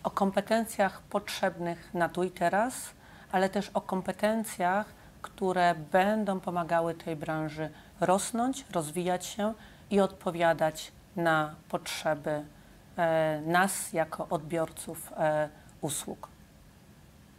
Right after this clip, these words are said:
Naszą płaszczyzną do tej rozmowy staną się konkretne fakty, staną się konkretne informacje, bo będą nimi wyniki, premierowe wyniki badań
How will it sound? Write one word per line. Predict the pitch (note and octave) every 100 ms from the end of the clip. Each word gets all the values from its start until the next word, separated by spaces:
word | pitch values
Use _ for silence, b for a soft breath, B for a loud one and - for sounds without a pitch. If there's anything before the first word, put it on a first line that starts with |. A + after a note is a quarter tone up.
| - - B B B G3
Naszą | B3+ C#4 C#4+
płaszczyzną | C4+ A3+ - B3+ B3+ A#3 G#3+ G#3 G3 F3
do | F#3+ F#3 F3+ F3 F3
tej | G3 A#3
rozmowy | G3+ F#3 F3 D#3+ F3 G3 C4 B B B B B
staną | - - - G#3 G#3+ A3 A3 G#3+
się | G#3 - F#3+ F#3+ F#3 - - -
konkretne | - G3 F#3+ - F3+ - F3
fakty, | - D#3+ - - - - -
staną | - - F#3+ G3 F#3+
się | - F3+
konkretne | - F3 - F#3+ G#3 F3
informacje, | F3 G3+ F3+ E3+ - - G3+ A#3+ B B B -
bo | F#3+ F3
będą | G3+ G#3 G#3+ G3+ G3
nimi | F#3+ F#3 F#3 F#3 F3+ F3+
wyniki, | D#3+ E3+ D3+ D3 E3+
premierowe | - F#3+ F#3 F#3+ G#3 G3
wyniki | F3 F#3 F#3 F#3+ -
badań | D#3+ E3 E3+ F3+